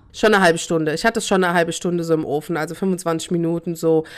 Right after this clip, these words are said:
Aber ich finde selbst, eine halbe Stunde ist halt fünf Minuten Vorbereitung, fünfundzwanzig im Ofen,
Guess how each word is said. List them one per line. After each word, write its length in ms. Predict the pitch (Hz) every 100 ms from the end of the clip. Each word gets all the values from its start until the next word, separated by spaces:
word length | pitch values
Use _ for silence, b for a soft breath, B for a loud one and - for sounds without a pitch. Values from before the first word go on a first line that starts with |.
| B
Aber 140 | 175 190
ich 100 | -
finde 160 | 202
selbst, 360 | 190 190 190 _ 180
eine 140 | 180
halbe 200 | 180 180
Stunde 360 | - 196 214 196
ist 200 | 165 180
halt 360 | 156 160 - B B B
fünf 240 | - 220 220
Minuten 240 | 208 175
Vorbereitung, 800 | - 196 208 190 208 214 220 226
fünfundzwanzig 600 | 220 208 202 190 190 190
im 100 | 170
Ofen, 560 | 185 196 208 208 208